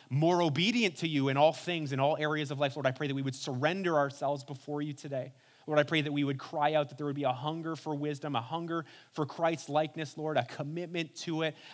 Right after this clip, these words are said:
a yearning, a desire to go after these things, Lord. It's really going after you. So God, would you do this in me? Would you do this in our church? Lord, we humbly cry out and pray for you to do powerful things through our time together in your word.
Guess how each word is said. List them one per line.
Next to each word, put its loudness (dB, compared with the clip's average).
a 4
yearning, 0
a 0
desire 0
to -2
go -2
after -2
these -2
things, -6
Lord. -4
It's -6
really -2
going -4
after -6
you. -10
So -8
God, 0
would 0
you -4
do -4
this -8
in -6
me? -6
Would -10
you -10
do -8
this -8
in -12
our -8
church? -12
Lord, -8
we -8
humbly -6
cry -6
out 2
and -10
pray -2
for -6
you -2
to 0
do -2
powerful -2
things -10
through -8
our -4
time -8
together -4
in -4
your -2
word. -4